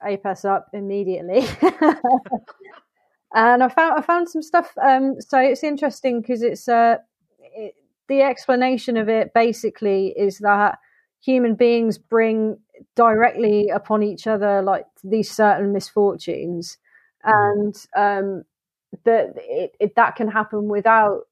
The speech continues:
Speaker 1: spells or magic or anything like that. Like, humans just fuck each other over, basically.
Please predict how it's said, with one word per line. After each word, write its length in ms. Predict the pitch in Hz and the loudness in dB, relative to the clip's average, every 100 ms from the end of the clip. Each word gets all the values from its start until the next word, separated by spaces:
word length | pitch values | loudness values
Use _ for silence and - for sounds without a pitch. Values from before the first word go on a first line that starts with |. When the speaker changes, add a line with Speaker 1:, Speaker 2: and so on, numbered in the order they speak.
| _ | _
Speaker 1:
spells 640 | _ - - 214 208 196 202 | _ -6 0 2 2 2 0
or 120 | 190 | -2
magic 400 | 202 202 196 196 | 0 -2 -4 -2
or 80 | 208 | 0
anything 320 | 208 208 190 | 0 0 -2
like 160 | 180 175 | -2 0
that. 120 | 170 | 0
Like, 200 | 175 175 | 0 0
humans 560 | 202 190 180 185 180 | 0 0 -2 -6 -10
just 420 | - 190 - - _ - | -4 -4 -4 -12 _ -10
fuck 200 | 190 - | -10 -10
each 140 | - | -10
other 200 | 185 180 | -6 -2
over, 280 | 196 196 180 | 0 0 0
basically. 800 | 175 175 - - - 180 170 165 | -2 -4 -4 -10 -6 -4 -4 -8